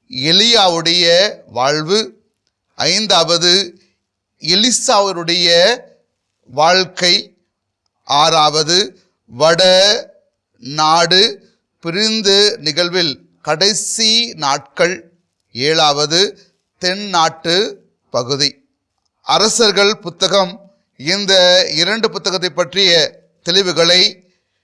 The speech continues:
அதிகாரம் வழி செயல்களையும் விளக்கங்களையும் நமக்காய் கொடுக்க இருக்கின்றவர் அருட்பணியாளர் ரேமன் ஜோசப் அவர்கள். தந்தை அவர்கள் சிவகங்கை மறைமாவட்டத்தை சார்ந்த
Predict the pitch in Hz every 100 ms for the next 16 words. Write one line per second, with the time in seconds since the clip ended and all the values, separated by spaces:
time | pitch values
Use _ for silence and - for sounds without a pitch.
0 | _ _ _ _ _ 143 180 220 214 208
1 | 190 175 175 196 208 - - - 170 196
2 | 190 185 180 185 170 185 190 175 165 165
3 | 165 135 _ _ _ 135 170 170 190 180
4 | 190 208 - _ _ 175 190 - 202 160
5 | 147 160 151 156 170 - - _ _ -
6 | 156 180 - 175 175 165 170 170 202 -
7 | _ _ _ 127 160 190 196 196 196 135
8 | 170 170 180 175 165 143 143 156 156 151
9 | _ _ _ _ _ - 180 214 202 185
10 | 180 208 233 - 185 208 196 202 190 175
11 | 180 175 175 165 147 156 139 160 156 160